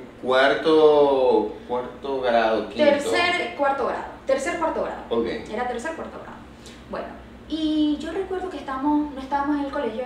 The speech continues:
Speaker 2: estábamos reunidos en el parque de la casa de uno de ellos.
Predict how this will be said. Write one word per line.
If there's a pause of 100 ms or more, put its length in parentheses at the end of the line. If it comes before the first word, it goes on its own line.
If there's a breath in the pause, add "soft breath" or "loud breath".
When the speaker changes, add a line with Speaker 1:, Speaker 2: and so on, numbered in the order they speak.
(120)
Speaker 2:
estábamos
reunidos
en
el
parque
de
la
casa
de
uno
de
ellos.